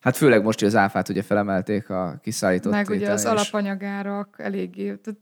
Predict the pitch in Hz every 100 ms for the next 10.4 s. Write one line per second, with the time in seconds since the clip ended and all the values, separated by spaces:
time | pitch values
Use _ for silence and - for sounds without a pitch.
0 | - 214 196 190 185 190 196 196 196 -
1 | 214 208 220 - 208 214 233 226 202 190
2 | 202 196 190 - 190 190 - 196 185 190
3 | _ _ _ 214 202 208 208 196 190 190
4 | 202 196 190 202 220 214 226 214 208 _
5 | _ _ _ _ _ _ 202 202 202 -
6 | 95 185 180 190 - 98 95 98 95 -
7 | 101 104 185 110 208 214 101 214 208 110
8 | 104 113 107 110 113 104 107 104 110 110
9 | 107 113 - - - 135 131 135 131 123
10 | - 95 92 90